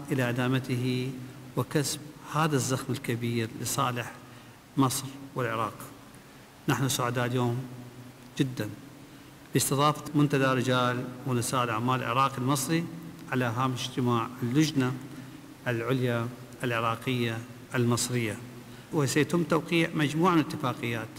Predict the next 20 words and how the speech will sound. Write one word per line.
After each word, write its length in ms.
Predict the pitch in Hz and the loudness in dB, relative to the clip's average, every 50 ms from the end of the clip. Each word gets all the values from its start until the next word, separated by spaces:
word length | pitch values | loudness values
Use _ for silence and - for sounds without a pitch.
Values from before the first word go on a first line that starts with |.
| - - - - - - - - - | -18 -18 -18 -18 -18 -20 -16 -6 -2
وقع 260 | 135 127 - - 151 | 0 0 0 2 0
اليوم 240 | 143 143 147 147 143 - - - | 2 4 4 4 2 0 -2 -4
أكثر 240 | 185 147 - 151 143 | -4 -2 0 2 4
من 120 | 127 127 | 4 4
ثلاثة 360 | 120 - - 123 - - 135 | 2 0 -4 -4 -4 -2 -2
عشر 320 | 127 123 123 120 - - - - - - - - - - - | -2 -2 -2 -2 -4 -6 -8 -10 -12 -14 -16 -16 -14 -6 -2
مذكرة 360 | 139 127 127 123 - 135 123 - - | 0 0 0 0 0 -2 -4 -4 -4
تفاهم، 640 | 123 104 - 156 143 131 135 156 156 156 170 175 - - - - - - - - - | -6 -2 0 0 0 0 2 2 2 2 2 0 -4 -8 -10 -12 -14 -14 -16 -8 -2
وهذه 760 | - 123 117 131 139 135 131 135 139 127 123 131 131 135 135 - - | 0 2 2 4 4 2 2 0 0 0 0 0 0 0 -2 -2 -2
اللجنة 440 | 127 135 120 135 127 127 - 127 117 | -2 0 2 2 2 2 2 0 2
العراقية 220 | 117 123 123 127 | 2 0 0 0
المشتركة 520 | 139 131 127 123 - - 165 143 127 - 139 | 0 0 0 0 0 0 0 0 0 0 -2
سوف 240 | - 147 135 - | -2 -2 -4 -2
تعمل 520 | 135 123 156 139 139 135 143 143 143 143 147 147 - - - - - - - - | -2 0 0 2 2 2 2 2 2 0 -2 -4 -6 -10 -12 -14 -14 -10 -4 -2
على 100 | 131 131 | -2 0
توقيع 360 | 127 135 127 127 - 135 127 | 0 -2 -4 -2 0 0 0
مجموعة 640 | 127 127 127 113 - - 151 165 165 135 127 - 147 | 0 0 -2 -2 0 4 6 6 6 6 6 2 0
أخرى 380 | - - - 131 127 123 127 135 | -2 -2 0 0 0 0 0 0
من 80 | 131 | -2
الاتفاقيات 840 | 120 - - - - 127 120 - - 113 117 123 127 123 123 123 | -2 -4 -6 -4 -2 -2 -2 -2 -2 -2 -2 0 0 0 0 -2